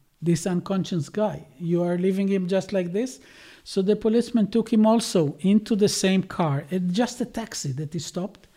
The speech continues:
They started driving away, just wanted the two supposed Canadians to leave the place. And, uh, actually,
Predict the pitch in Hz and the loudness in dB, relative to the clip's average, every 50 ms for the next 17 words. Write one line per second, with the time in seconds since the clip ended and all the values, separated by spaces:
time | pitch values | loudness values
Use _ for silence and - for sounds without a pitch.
0 | _ _ _ - - - - - _ _ _ _ - 151 156 143 - - 196 202 | _ _ _ -20 -20 -20 -20 -20 _ _ _ _ -4 -2 -2 -2 0 2 2 2
1 | 214 220 208 180 190 196 196 190 208 196 180 175 165 170 185 202 196 175 151 190 | 4 2 2 4 4 4 6 4 4 2 2 2 4 4 6 6 6 4 4 2
2 | 202 202 - - - - 208 214 220 220 - 208 202 202 - - _ _ _ - | 0 -2 -4 -8 -6 -2 0 0 0 2 0 0 0 -2 -6 -14 _ _ _ -4
3 | 160 147 160 147 147 - - - - 214 214 220 220 226 226 - _ _ _ _ | -2 0 0 -2 -2 -6 -6 -2 0 2 2 2 2 0 -4 -8 _ _ _ _
4 | _ _ _ _ _ _ _ _ _ _ _ _ _ _ _ _ _ _ _ _ | _ _ _ _ _ _ _ _ _ _ _ _ _ _ _ _ _ _ _ _
5 | - - - - - - 170 147 - 190 196 202 202 - - 175 160 170 196 240 | -20 -20 -16 -12 -4 -2 -2 0 2 4 4 4 2 0 -2 0 0 2 2 2
6 | 226 190 180 190 233 262 - - - - - - - _ _ _ _ - - 208 | 2 2 2 2 0 0 -2 -4 -12 -16 -20 -20 -20 _ _ _ _ 0 2 4
7 | 214 262 285 240 220 202 196 - - 160 135 - 131 - - - - - _ _ | 6 6 6 6 4 2 2 0 0 -2 -4 -4 -6 -10 -14 -16 -16 -20 _ _
8 | _ _ _ _ _ _ _ - _ _ _ _ _ _ _ _ _ - - - | _ _ _ _ _ _ _ -20 _ _ _ _ _ _ _ _ _ -20 -20 -16
9 | _ - 196 170 165 165 165 170 160 147 139 156 151 147 147 147 147 147 147 147 | _ 0 2 4 6 6 6 4 4 2 0 0 0 0 0 0 0 -2 -2 -4
10 | 147 - - - _ _ - 190 190 - - - 196 190 180 180 180 175 170 160 | -6 -8 -14 -20 _ _ -4 -4 -4 0 2 4 6 6 6 8 8 6 6 4